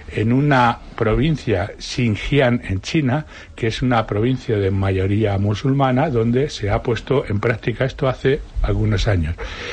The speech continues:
¿Y qué es esto? Un sistema de inteligencia artificial donde se investiga las actividades de toda la ciudadanía china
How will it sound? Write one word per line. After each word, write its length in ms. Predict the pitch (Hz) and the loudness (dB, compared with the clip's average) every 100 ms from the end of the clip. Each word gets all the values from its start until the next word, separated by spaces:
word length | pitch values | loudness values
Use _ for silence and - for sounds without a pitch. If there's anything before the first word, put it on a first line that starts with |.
| - - | -10 -2
¿Y 100 | 120 | 0
qué 140 | - | 2
es 100 | 156 | 2
esto? 340 | 196 - 101 - - - - - | 0 2 -2 -2 -10 -14 -8 -2
Un 120 | 143 | 0
sistema 480 | 170 - 175 156 113 | 0 0 0 2 2
de 80 | |
inteligencia 600 | 104 101 101 98 135 - | 0 -2 -4 -2 -2 2
artificial 680 | 151 151 143 165 - 170 190 - - - - | 0 0 0 0 4 4 2 -2 -14 -16 -8
donde 600 | 127 135 185 175 165 190 - - | -2 2 4 4 2 0 -6 -16
se 320 | - - 127 117 | -10 -2 2 2
investiga 880 | 117 117 110 - - 196 170 208 - - - - - - - - - - - - | 2 2 0 0 0 2 2 0 -6 -20 -20 -20 -20 -20 -20 -20 -20 -20 -20 -10
las 360 | 196 127 139 131 | -2 2 2 2
actividades 760 | 139 - 123 120 139 175 170 - | -2 0 2 4 4 2 0 -2
de 380 | 123 113 139 131 - - | -6 0 0 0 -4 -4
toda 400 | 175 202 202 196 | 2 4 4 2
la 160 | 175 131 | 2 -2
ciudadanía 800 | - 120 117 110 123 156 143 - | -4 -2 0 2 2 2 0 -2
china 460 | - 156 135 170 | -2 0 0 -2